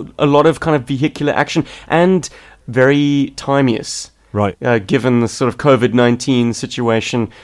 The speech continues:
Speaker 1: Spiral Zone dealt with a kind of a, a world that was, uh, infected, a sort of a plague, plague world.
Speaker 2: Wow.
Speaker 1: You'd go out into the Spiral Zone. I could be getting this completely wrong.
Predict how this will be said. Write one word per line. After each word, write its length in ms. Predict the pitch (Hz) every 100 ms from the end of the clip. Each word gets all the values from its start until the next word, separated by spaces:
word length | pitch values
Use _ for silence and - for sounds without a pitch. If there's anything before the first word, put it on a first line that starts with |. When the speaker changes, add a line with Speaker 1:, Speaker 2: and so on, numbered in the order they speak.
| -
Speaker 1:
Spiral 440 | - - 143 135
Zone 300 | 117 131 123
dealt 400 | 123 127 120 -
with 360 | 120 113 - -
a 140 | - 110
kind 260 | - 120 113
of 140 | 101
a, 180 | 110 110
a 100 | -
world 460 | 113 127 120 113 -
that 180 | 123
was, 400 | 123 113 101 - - - _ _
uh, 380 | - 95 90 85 - - -
infected, 720 | 123 - 123 - - - - 143
a 60 |
sort 120 | -
of 60 | 107
a 60 | 113
plague, 640 | - 127 120 110 107 - - _
plague 360 | - 135 131 123
world. 500 | 127 117 113 - - 98
Speaker 2:
Wow. 220 | 101 101
Speaker 1:
You'd 100 | -
go 160 | 127
out 220 | 117 117 123
into 180 | 110
the 80 | -
Spiral 400 | - - 123 117
Zone. 220 | 113 120 113 - -
I 60 | 123
could 200 | - 127
be 60 |
getting 240 | 120 131 127
this 120 | 123
completely 360 | 127 127 135
wrong. 300 | 123 135 175